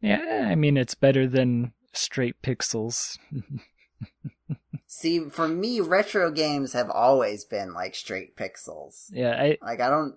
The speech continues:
Speaker 2: I haven't really played, I mean, I played, I definitely played GameCube on C R T, but I think that's pretty much it.
Speaker 1: Yeah, I, I think I've mentioned before that I remember when I first started, like, emulating games on the computer that I was like, "There's something wrong with these graphics. They're all square."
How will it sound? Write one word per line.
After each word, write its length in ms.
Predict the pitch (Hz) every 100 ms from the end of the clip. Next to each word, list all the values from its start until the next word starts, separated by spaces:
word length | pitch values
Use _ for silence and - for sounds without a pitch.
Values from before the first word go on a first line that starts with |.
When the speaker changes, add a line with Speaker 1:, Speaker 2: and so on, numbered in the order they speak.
| 117
Speaker 2:
I 100 | 135
haven't 220 | 143 143
really 260 | 135 139 131
played, 560 | - - 127 131 123 117
I 80 | 131
mean, 120 | 160
I 80 | 156
played, 380 | - 220 208 143
I 80 |
definitely 340 | 147 214 226 208
played 340 | - 147 110
GameCube 760 | 101 120 139 147 - 120 104 90
on 220 | - 101
C 220 | 101 - 107
R 160 | 92
T, 420 | - 98 95 - - _ _ _ _ _ _ _ _ _ _ _
but 200 | 120 123
I 100 | 120
think 280 | 120 180 -
that's 200 | 143 -
pretty 220 | - 170
much 220 | 139 113 120
it. 280 | 127 107 - _ _ _ _ _ -
Speaker 1:
Yeah, 160 | 131
I, 260 | 131 156 170
I 60 | 170
think 180 | 208
I've 180 | 214 170
mentioned 380 | 151 165 - 156
before 380 | 143 - 147 139
that 200 | 135 135
I 100 | 135
remember 520 | 143 147 160 156 151
when 160 | 143 143
I 80 |
first 320 | 135 - 147 -
started, 420 | - 139 135 131
like, 300 | 131 117 -
emulating 580 | 127 135 135 135 131 127
games 380 | 135 135 131
on 120 | 131 131
the 80 |
computer 440 | 123 127 - 143 147
that 100 | 139
I 60 |
was 120 | 135 131
like, 120 | 123
"There's 160 | 170
something 300 | 175 233 170
wrong 240 | 156 156 151
with 100 | 135
these 200 | 127 120
graphics. 460 | 135 139 - 117
They're 140 | - 135
all 120 | 156
square." 600 | - - 147 143 101 -